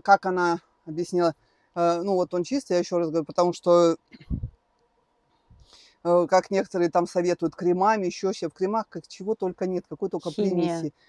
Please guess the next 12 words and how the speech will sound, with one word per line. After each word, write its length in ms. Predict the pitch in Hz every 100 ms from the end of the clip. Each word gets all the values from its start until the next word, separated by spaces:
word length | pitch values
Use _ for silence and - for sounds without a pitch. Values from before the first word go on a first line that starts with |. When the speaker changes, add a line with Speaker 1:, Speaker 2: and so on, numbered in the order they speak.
| _
Speaker 1:
Много 440 | - 185 214 214 202
всего, 500 | - 202 196 240 285 - _
поэтому, 320 | 185 185 190
естественно, 460 | 190 - 220 - 185
это 220 | 175 185
очень 240 | 175 175 180
вредно. 340 | 180 175 160
Она 160 | 165 196
говорит, 200 | 190 180
это 200 | 165 170
вот, 160 | 165 - _ _ _ _ _
ну, 480 | - 131 247 185